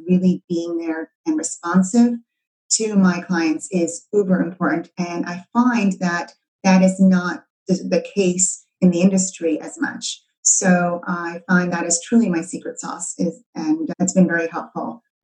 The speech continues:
And I, I make great relationships with my clients, and the client retention,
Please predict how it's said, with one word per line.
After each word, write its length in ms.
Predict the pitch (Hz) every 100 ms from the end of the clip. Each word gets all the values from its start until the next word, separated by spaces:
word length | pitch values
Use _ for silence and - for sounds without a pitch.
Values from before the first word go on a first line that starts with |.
| -
And 200 | 175 170
I, 140 | - -
I 120 | 170
make 320 | 170 180 185 - _ 160
great 240 | 175 185
relationships 600 | 175 156 - 185 185 254 170
with 80 | -
my 120 | -
clients, 580 | - 330 151 - - - _
and 300 | 175 160 165
the 80 | 160
client 260 | - 175 160
retention, 580 | 156 165 170 - 165